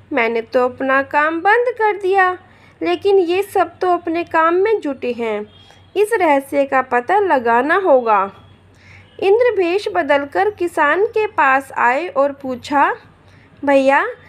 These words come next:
जब मेघ बरसने के आसार ही नहीं है तो तुम खेती क्यों किए जा रहे हो?" किसान बोला, "वर्षा करने वाला अपना काम करे या ना करे,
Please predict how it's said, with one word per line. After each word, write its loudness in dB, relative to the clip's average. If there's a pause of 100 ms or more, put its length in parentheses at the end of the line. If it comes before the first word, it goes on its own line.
(260)
जब 2
मेघ 0
बरसने 0
के -4
आसार 0
ही -4
नहीं -8
है -2
तो -4 (360)
तुम 2
खेती -2
क्यों 2
किए 2
जा 2
रहे 0
हो?" 2 (580)
किसान -2
बोला, -2 (480)
"वर्षा 0
करने 0
वाला 0
अपना 0
काम 0
करे 0
या 4
ना -2
करे, 2